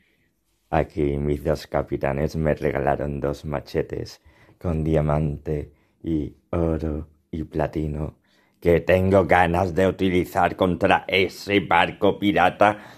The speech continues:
que dice que nos quiere amenazar. Un saludo.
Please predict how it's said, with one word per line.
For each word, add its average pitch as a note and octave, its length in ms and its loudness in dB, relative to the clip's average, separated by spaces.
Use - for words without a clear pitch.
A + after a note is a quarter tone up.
que F#2 200 2
dice F2 440 0
que F#2+ 140 2
nos E2 220 -2
quiere D#2+ 280 2
amenazar. D2+ 1300 -2
Un F2+ 260 0
saludo. D#2+ 1000 0